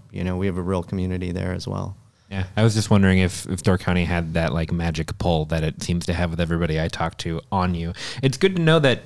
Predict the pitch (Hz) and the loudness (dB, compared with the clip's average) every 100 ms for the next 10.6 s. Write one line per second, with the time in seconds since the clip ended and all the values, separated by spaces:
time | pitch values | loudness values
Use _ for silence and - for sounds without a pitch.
0 | - 120 104 107 110 107 110 113 101 110 | 0 4 4 4 0 2 2 2 2 2
1 | 104 92 95 127 80 78 87 95 107 92 | 2 0 0 0 0 -4 -2 -2 0 -4
2 | 98 98 95 92 90 87 101 95 85 95 | -2 0 0 0 0 0 0 0 0 -4
3 | 95 - 95 165 175 - 160 165 - 156 | -6 -4 -4 -2 -2 -2 -4 -4 -4 -4
4 | - 78 156 - 85 - 117 127 123 - | -4 -6 -6 -4 -6 -4 -2 0 -2 -10
5 | - _ _ 120 120 107 110 117 104 - | -16 _ _ 0 2 4 4 2 -2 -10
6 | - 104 101 107 104 98 90 98 101 - | 0 2 6 6 6 2 2 0 0 -2
7 | 95 - 107 98 80 80 80 - - - | -4 0 0 2 2 0 -4 -8 -14 -12
8 | - 113 110 98 95 92 95 - 92 92 | 0 4 6 6 6 4 2 2 2 4
9 | 87 82 85 82 85 85 85 156 160 185 | 2 0 -2 -4 -2 0 -2 -4 -6 -4
10 | 165 156 160 151 151 | -4 -4 -4 -4 -6